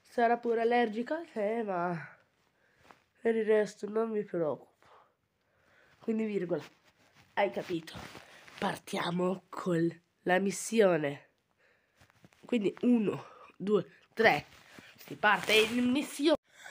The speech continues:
Ah, è vero, è, è a casa mia il computer. Non,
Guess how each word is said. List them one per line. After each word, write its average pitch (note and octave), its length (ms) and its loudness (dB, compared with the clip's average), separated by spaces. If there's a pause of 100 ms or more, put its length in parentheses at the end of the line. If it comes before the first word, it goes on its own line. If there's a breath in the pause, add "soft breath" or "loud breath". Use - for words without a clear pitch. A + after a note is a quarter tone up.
(120 loud breath)
Ah, G3 760 2
è A3+ 100 2
vero, A3+ 480 0
è, A3+ 300 4
è G#3+ 80 2
a A3+ 80 0
casa A#3 300 0
mia B3 160 2
il A#3+ 100 -2
computer. A#3+ 960 -2 (2000 loud breath)
Non, C4 360 -6